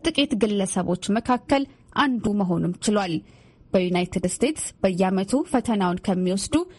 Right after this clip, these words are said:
ከሁለት ሚሊዮን በላይ ተፈታኞች ውስጥ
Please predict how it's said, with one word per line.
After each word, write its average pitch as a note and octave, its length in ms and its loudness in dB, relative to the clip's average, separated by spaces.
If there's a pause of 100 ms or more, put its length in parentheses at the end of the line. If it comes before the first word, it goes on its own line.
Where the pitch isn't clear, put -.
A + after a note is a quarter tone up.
(220)
ከሁለት C#4 500 0
ሚሊዮን A#3+ 440 0
በላይ G3 360 0
ተፈታኞች F#3+ 800 0
ውስጥ D4+ 180 0